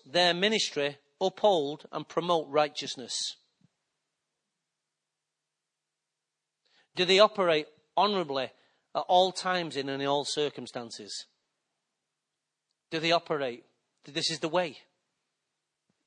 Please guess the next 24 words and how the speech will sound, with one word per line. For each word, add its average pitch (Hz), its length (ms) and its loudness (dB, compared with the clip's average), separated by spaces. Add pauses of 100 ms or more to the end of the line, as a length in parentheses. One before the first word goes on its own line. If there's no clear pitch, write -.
(320)
Jesus 196 300 -6
said, 147 160 -6
"This 208 160 -2
is 196 80 -10
the 180 80 -4
way, 170 120 2
walk 151 320 0
in 170 120 -6
it." 127 160 -12 (1900)
Jesus 185 240 -6
could 170 160 -12
say 214 180 0
that 147 140 -2
because 156 220 -10
he 156 40 -12
was 151 120 -12
righteous. 151 640 -6 (240)
In 156 120 -4
all 202 180 2
his 226 120 -2
circumstances, 160 800 -4
he 147 100 -10
was 139 140 -10
righteous. 143 640 -6